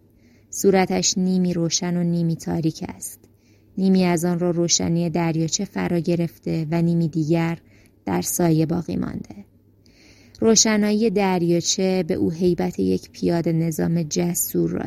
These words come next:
داده است. زمانه روی پوست انسان اثر آب روی خاک را دارد. با گذرش آن را تحلیل می‌برد. شب سوپ می‌خوریم.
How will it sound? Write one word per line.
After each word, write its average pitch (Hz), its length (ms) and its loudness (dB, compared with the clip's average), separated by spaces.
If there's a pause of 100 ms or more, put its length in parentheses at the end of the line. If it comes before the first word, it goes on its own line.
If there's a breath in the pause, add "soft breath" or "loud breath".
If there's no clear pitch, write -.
داده - 240 -8
است. - 420 -12 (680 soft breath)
زمانه 180 640 4
روی 180 260 0
پوست - 440 -8
انسان 175 680 -2
اثر 180 420 -2 (120)
آب 180 340 0
روی 170 220 0
خاک 170 440 -4
را - 100 -8 (100)
دارد. - 340 -12 (720 soft breath)
با 185 120 4
گذرش 175 580 2
آن 175 220 -2
را 175 120 -6
تحلیل 165 640 -4
می‌برد. - 680 -10 (380 soft breath)
شب 247 480 4
سوپ - 400 -4
می‌خوریم. 160 580 -2